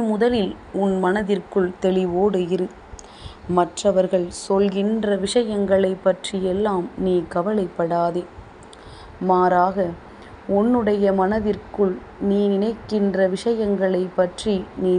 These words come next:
தெளிவாக இருந்துவிட்டால், ஏனென்றால் உன்னை பற்றி உனக்கு தெரியும். நீ யார் என்று உனக்கு நன்றாக தெரியும். எந்த விஷயங்களை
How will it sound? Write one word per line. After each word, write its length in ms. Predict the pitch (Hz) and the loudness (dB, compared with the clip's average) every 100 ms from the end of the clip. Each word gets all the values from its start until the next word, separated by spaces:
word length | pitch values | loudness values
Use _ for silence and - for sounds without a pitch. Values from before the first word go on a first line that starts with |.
| 180 | 0
தெளிவாக 680 | 185 202 208 196 180 170 185 | 0 0 2 2 2 0 -2
இருந்துவிட்டால், 880 | 180 208 220 202 185 185 - 180 170 - - - - - - 190 | 0 0 0 -2 -2 -4 -2 -2 -4 -10 -20 -20 -20 -20 -10 0
ஏனென்றால் 680 | 190 185 180 190 190 190 170 180 - | 2 4 2 0 2 0 0 -6 -8
உன்னை 380 | 190 202 247 240 | 0 2 4 2
பற்றி 420 | 202 196 190 - 208 175 | 4 2 2 -2 -2 0
உனக்கு 400 | 180 220 214 190 | 0 0 0 -4
தெரியும். 440 | 180 180 185 180 - - - - - - | 0 -2 0 -2 -6 -14 -16 -18 -18 -8
நீ 160 | 196 190 190 | 0 2 4
யார் 340 | 185 190 226 220 | 2 4 2 2
என்று 380 | 202 196 185 180 - | 0 -2 0 -2 -2
உனக்கு 440 | 180 196 214 - 196 | -2 0 -2 -2 0
நன்றாக 600 | 180 190 214 208 180 175 170 | 2 0 0 0 0 -2 -2
தெரியும். 400 | 185 190 180 180 - - - - - | -2 0 -2 -6 -10 -20 -20 -18 -2
எந்த 300 | 190 196 202 | 0 2 4
விஷயங்களை 800 | 185 190 226 208 202 196 190 190 | 2 0 -2 0 0 2 4 4